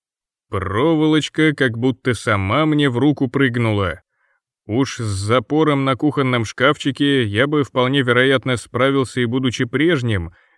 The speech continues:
неловким и законопослушным Ниидой. Потратил бы неприлично много времени, но сладил бы в итоге. Сейчас же одно быстрое движение и готово.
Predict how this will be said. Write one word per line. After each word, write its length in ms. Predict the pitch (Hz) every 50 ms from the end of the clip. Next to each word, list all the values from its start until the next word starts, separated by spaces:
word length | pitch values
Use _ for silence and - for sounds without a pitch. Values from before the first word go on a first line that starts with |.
| _ _ -
неловким 760 | 104 101 101 98 98 113 151 175 165 - - 160 156 156
и 200 | 151 - - 139
законопослушным 1120 | 139 147 147 135 156 147 147 139 - 143 135 - - 123 120 131 123 - - 131 123 123 123
Ниидой. 680 | 123 120 117 110 107 98 95 90 90 87 87 85 85 - _ _ _ _ _ _ _ _ _ _ -
Потратил 540 | 101 98 - 117 135 170 165 - 165 160 147
бы 320 | 143 147 143 143 139 139 131
неприлично 760 | 127 135 135 - - 147 151 147 147 139 - - - 143
много 460 | 139 143 143 143 143 135 117 110 110 98
времени, 600 | 101 98 98 110 127 143 151 151 156 160 160 - _ _ _ _ _
но 260 | - 107 120 131 131
сладил 540 | 120 - - 110 117 143 180 170 160 160 156
бы 160 | 139 135 135
в 100 | 131 143
итоге. 560 | 139 117 - 139 123 113 98 98 87 87 82 - _ _ _ _ _ _ _ _ _ _
Сейчас 540 | _ - - 113 101 90 - 120 143 170 160
же 340 | 151 143 156 165 165 165 - - -
одно 480 | 127 117 107 104 117 135 165 190 180
быстрое 560 | 151 135 147 156 139 - - 143 131 127 117
движение 800 | 107 104 101 104 98 98 117 147 170 170 170 180 175 170 160 - _ _
и 140 | - 104 104
готово. 640 | 101 120 120 - 170 185 190 156 127 104 90 80 -